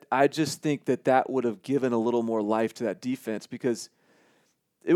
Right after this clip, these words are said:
it's a helpless feeling to be on the defensive side of the ball and not really have any confidence your offense is ever gonna score. And you just keep on trotting out there,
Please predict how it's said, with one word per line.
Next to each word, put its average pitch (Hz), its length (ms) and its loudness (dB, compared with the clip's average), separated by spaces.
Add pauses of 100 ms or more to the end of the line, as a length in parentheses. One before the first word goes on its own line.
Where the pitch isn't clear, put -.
it's - 160 0
a 135 60 4
helpless - 420 -2
feeling 175 300 0
to 117 80 -2
be 117 100 0
on 113 80 0
the 113 80 -2
defensive 120 360 -4
side 120 120 0
of 107 60 0
the 104 60 -4
ball 117 500 2 (540)
and 117 200 -2
not 127 380 2
really 127 340 2
have 120 280 0
any 117 240 -2 (640)
confidence 120 520 -4
your 117 160 0
offense 113 240 -8
is 101 80 -6
ever 107 140 -2
gonna 92 140 -10
score. - 420 -12 (120)
And 113 140 -8
you 123 80 -6
just 117 140 -8
keep 143 280 -6
on 123 140 0
trotting 113 380 0
out 110 200 -4
there, 104 300 -4